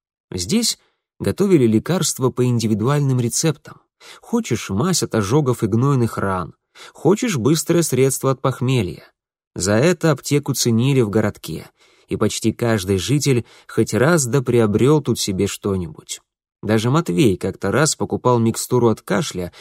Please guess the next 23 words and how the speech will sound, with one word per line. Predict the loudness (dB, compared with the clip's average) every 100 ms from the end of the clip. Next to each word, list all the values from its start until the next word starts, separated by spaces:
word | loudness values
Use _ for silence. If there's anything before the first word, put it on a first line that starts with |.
| -6
и | -4
средства | -2 0 0 0 -2
от | -2
простуды. | -2 -4 -4 -6 -8 -12 -20 _ _ _ _ _ _ _
Кому | -10 -2 -2
принадлежало | 2 2 2 2 0 2 4
это | 2 2
заведение | 0 0 2 2 2 0
сейчас, | -2 -2 0 0
он | 0 0
не | 0
знал, | 0 0 0 0 -6 _ -20 -20 -4
да | 0
и | 2
знать | 2 2 2
не | 0
хотел. | -2 -8 -12 -16 _ _ _ _ _ _ -8
Но | -4
сегодня, | -4 -4 -6 -2 0 0 0 -4 -8 _ _ _ _
в | -2
этот | 0 0 -2
туманный | 0 0 0 0 -2
день, | -2 -2 0 -2